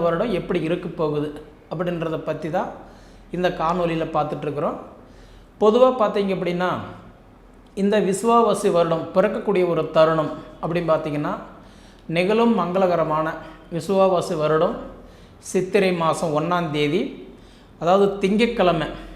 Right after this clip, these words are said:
அதிகாலையில சுவாதி நட்சத்திரம் ரெண்டாம் பாதத்துல, இன்னைக்கு துலா ராசியில, மீன லக்னத்துல, ராகு பகவானுடைய திசையில, நூத்தி தொண்ணூத்தி ரெண்டு டிகிரியில தான் இந்த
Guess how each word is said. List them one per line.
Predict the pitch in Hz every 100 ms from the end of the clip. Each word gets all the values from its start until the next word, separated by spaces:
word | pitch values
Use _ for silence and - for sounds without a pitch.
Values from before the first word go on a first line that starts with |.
| - - - 156
அதிகாலையில | 170 165 160 156 151 151 240 - - - - - - - -
சுவாதி | 190 202 233 254 214
நட்சத்திரம் | 196 - - 180 131 - - - -
ரெண்டாம் | 165 185 202 196 160
பாதத்துல, | 160 156 156 156 185 - - - - - -
இன்னைக்கு | 185 196 185 151
துலா | 180 208 214 170
ராசியில, | 180 175 160 147 156 165 - - - - - - 160 165
மீன | 208 247 240 180 139 127 147
லக்னத்துல, | 165 170 208 175 - 151 160 - - - - - - 160 170
ராகு | 202 247 247 208
பகவானுடைய | 196 196 190 180 170 156 147
திசையில, | 147 175 147 160 - - - - - - 170
நூத்தி | 208 254 269 247 202
தொண்ணூத்தி | 208 233 - 196
ரெண்டு | 180 170 160
டிகிரியில | 175 185 160 151
தான் | 180 - - - - - - - - - - 165
இந்த | 165 165